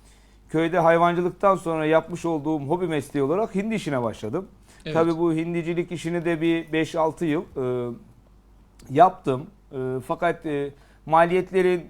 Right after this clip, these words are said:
Speaker 1: yüksek olması, kâr marjlarının düşük olması tabii ki biraz haliyle para kazandırmadı.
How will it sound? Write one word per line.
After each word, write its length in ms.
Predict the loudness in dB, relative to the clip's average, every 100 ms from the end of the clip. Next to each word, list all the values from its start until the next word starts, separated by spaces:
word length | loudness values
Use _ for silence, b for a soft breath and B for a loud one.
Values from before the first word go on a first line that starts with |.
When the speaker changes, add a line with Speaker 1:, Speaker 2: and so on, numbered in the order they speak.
| -10
Speaker 1:
yüksek 460 | -10 -8 -2 -2 0
olması, 600 | -2 0 -4 -4 -8 -8 2
kâr 220 | 6 6
marjlarının 640 | 4 0 2 -4 -6 -8 -8
düşük 340 | -10 -12 -2
olması 580 | -2 0 -6 -6 -10 -10 b b b
tabii 260 | -2 -2 -2
ki 160 | -4 0
biraz 240 | 0 2
haliyle 420 | 2 4 0 -4
para 260 | -2 -2 0
kazandırmadı. 840 | 2 2 2 0 -2 -4 -6